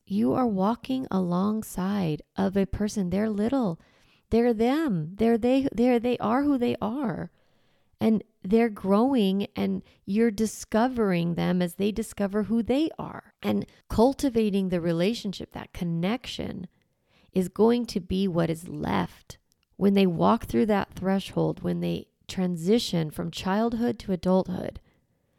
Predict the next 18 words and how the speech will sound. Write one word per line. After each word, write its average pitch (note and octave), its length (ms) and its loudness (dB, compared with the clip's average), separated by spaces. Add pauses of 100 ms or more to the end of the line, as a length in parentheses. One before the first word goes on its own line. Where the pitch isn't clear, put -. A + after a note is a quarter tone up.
(320)
when G3 220 2
they F#3+ 180 2
are F3 240 2 (140)
on A#3+ 240 0
the A#3 140 4
other G3+ 260 4
side E3 640 -2
and E3+ 280 -2
they G#3+ 360 4
now F3 440 0
are E3 120 0
walking D#3+ 420 -4
in D#3 120 -4
front - 360 -8
and E3 220 -8
they're G#3 240 0
the A3 120 -2
ones E3 400 -4